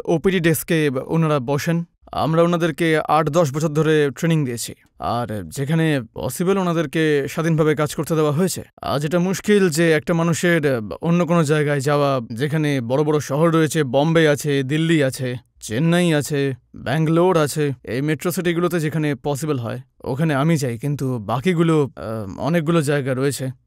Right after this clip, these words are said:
যেখানে আমরা আমাদের প্যানেল ডক্টর যাদেরকে তৈরি করা হয়েছে ওরাই গিয়ে চেক আপ করে আসে।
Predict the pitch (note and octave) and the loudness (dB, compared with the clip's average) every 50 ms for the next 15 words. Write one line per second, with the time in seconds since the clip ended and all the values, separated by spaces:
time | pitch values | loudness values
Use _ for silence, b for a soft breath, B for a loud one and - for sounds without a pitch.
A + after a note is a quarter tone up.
0 | - - F#2 B2 C#3+ D#3 E3+ E3 D#3+ D#3+ D#3 D#3 D#3+ D#3 D3+ D3+ C#3 D3 C#3 - | -14 -10 -6 -4 0 0 2 2 2 2 2 2 0 0 0 0 0 -2 -2 -2
1 | C#3+ C#3+ D#3 D3+ D3 C#3 D3+ C3+ - - D3+ C3 C#3+ C#3 C#3 D3 B2 - D3 C#3 | -2 -2 -2 -2 0 -2 -2 -2 -2 -4 -4 -2 -2 -2 -2 -2 -4 -4 -4 -4
2 | C3+ B2+ A#2+ - - D3 D#3+ E3 F#3+ F3+ F#3+ E3+ D#3+ C#3 D3+ D3 C3 - D3+ C#3+ | -4 -4 -6 -6 -4 -2 0 0 0 2 2 2 2 2 2 0 -2 -2 -2 -2
3 | C#3 B2+ A2+ - - _ _ _ - - F3 E3+ F3 E3+ E3 C3 D3+ E3 D3+ D3 | -2 -2 -6 -10 -18 _ _ _ -2 0 4 4 4 4 4 2 2 2 2 2
4 | C3 - - F3+ F3+ E3+ - - B2 A#2 G2 A2 - - G#2+ | 0 0 -2 -2 -2 -2 -2 -4 -6 -6 -6 -8 -8 -10 -12